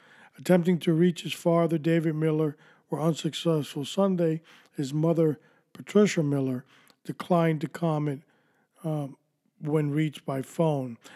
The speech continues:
His father was the chief of the fire department for thirty plus years, said Keith, <clears throat> Keith Rock,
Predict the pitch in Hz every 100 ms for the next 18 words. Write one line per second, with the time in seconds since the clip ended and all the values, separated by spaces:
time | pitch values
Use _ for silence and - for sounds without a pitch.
0 | - - 143 - 170 170 170 156 127 -
1 | - - 208 180 156 131 135 - _ _
2 | 180 180 156 - 165 151 127 135 165 165
3 | 151 - 147 127 - 147 139 127 - _
4 | _ _ - - 160 143 - _ _ _
5 | - - - - - - 240 208 135 -
6 | 196 190 165 160 151 107 -